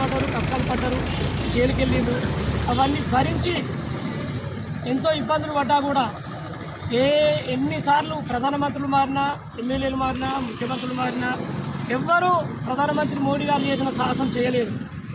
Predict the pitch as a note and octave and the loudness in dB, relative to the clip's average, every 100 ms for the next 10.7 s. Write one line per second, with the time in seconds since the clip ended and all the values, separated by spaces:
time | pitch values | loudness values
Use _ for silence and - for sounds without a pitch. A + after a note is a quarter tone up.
0 | - - C#4 D#4 D4 D#4 D4+ C#4+ E4 F4 | -10 -6 -4 -2 2 2 2 4 4 2
1 | D4 - - - - - - D4 D4+ D#4 | -2 -4 -4 -4 -4 -2 0 2 2 2
2 | C#4+ C4 C4 D4 C#4+ C#4 C#4+ - - - | 2 2 2 2 2 2 0 -4 -4 -4
3 | - - A4 - - - A#3 C4 D#4 D#4 | -4 -4 -4 -4 -4 -4 0 0 0 0
4 | D4 - D4 C4+ - B3 B3+ C4 B3+ B3 | 0 2 0 0 -2 -2 0 0 0 0
5 | A#3 C#4+ C#4+ C#4 C#4 - - A3+ C4 - | -2 0 0 0 0 -2 -2 -2 0 -2
6 | C4+ C4+ C4+ B3+ B3 - A#3 C4 C4+ C4 | 0 0 0 0 2 2 2 2 2 2
7 | C4 - C4 - - - - - B3 B3 | 2 2 0 0 -2 -2 0 0 2 2
8 | B3 D4+ D4+ C#4+ C#4+ C#4+ C#4+ - - - | 2 4 4 4 2 2 0 0 0 0
9 | - - C4+ C#4 C#4 C#4 D4+ C#4 D#4+ D#4 | 0 2 2 4 4 4 2 2 2 4
10 | D4+ D4 B3+ - D#4 D4+ | 4 4 2 2 2 2